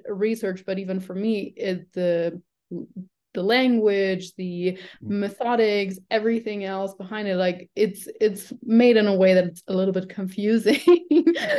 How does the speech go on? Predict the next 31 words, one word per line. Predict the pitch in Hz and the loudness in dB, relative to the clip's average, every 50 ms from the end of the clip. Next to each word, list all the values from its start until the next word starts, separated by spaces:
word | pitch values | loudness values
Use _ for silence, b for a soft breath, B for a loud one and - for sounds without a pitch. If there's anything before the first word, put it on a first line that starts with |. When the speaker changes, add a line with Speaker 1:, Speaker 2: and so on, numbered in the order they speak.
| - - - | 0 0 -2
Speaker 1:
Um, | 226 214 214 214 220 | -2 0 0 0 0
and | 214 208 208 214 208 - | 0 0 0 -2 -2 -2
I, | 214 208 196 196 196 196 202 202 - - | -4 -2 0 2 2 2 2 0 0 -2
I | 185 196 | -2 -4
started | 208 208 - 208 214 233 233 202 | -4 0 2 4 6 6 6 6
a | 202 196 190 190 190 190 196 196 | 4 2 2 2 0 -4 -6 -6
research | 185 202 214 220 - 208 196 190 190 - | -4 -4 -6 -6 -4 -4 -4 -4 -4 -6
and | 190 190 190 190 185 | -4 -4 -4 -6 -8
connection | - 196 180 202 214 - - 202 190 196 190 | -8 -10 -8 -8 -10 -8 -8 -6 -6 -6 -8
group | 185 - 202 208 208 208 196 202 - | -6 -2 0 2 2 0 0 -6 -14
just | _ - 185 180 185 - | _ -6 -6 -6 -6 -4
recently | 190 202 220 226 - 214 190 180 190 202 | -4 -2 -2 -2 -4 -6 -6 -4 -6 -6
for | 196 - - 180 175 | -6 -4 -2 -2 0
that | 170 175 185 185 185 - | 0 -2 -4 -4 -6 -6
purpose | - 196 190 196 196 214 - 214 | -8 -8 -4 -4 -4 -6 -6 -10
with | 185 180 170 185 185 | -16 -12 -10 -8 -6
other | 190 175 170 180 175 175 180 180 B B B B - | -6 -4 -2 -2 -2 -2 -4 -6 B B B B -6
like-minded | - 185 185 185 196 190 185 185 185 202 | -4 -4 -2 -2 -2 -2 -2 -2 -2 -2
individuals | 202 196 190 180 190 214 214 214 202 196 226 226 - - - | -4 -4 -4 0 0 0 0 0 -2 -2 -2 -4 -6 -14 -12
to | 214 196 190 190 190 190 185 | -8 -6 -4 -4 -2 -4 -4
talk | 190 - - 208 220 220 214 | -6 -6 -4 -4 -4 -4 -4
about | 190 185 185 185 180 180 b b b b b _ _ - | -4 -2 -2 -2 -4 -6 b b b b b _ _ -8
the | 185 180 | -6 -2
latest | 185 185 208 208 220 226 - - | 0 0 2 0 0 -4 -4 -8
research | 202 202 196 - 190 185 190 | -8 -8 -6 -6 -8 -8 -8
once | 180 180 180 185 185 | -8 -6 -6 -6 -6
a | 202 | -4
week. | 190 233 247 233 214 | -4 -4 -4 -2 -2
But | 208 202 | -2 -2
none, | 208 220 226 226 226 220 - | -2 -2 0 -2 -2 -2 -4
none, | - 220 214 208 208 196 - | -8 -8 -8 -8 -8 -10 -12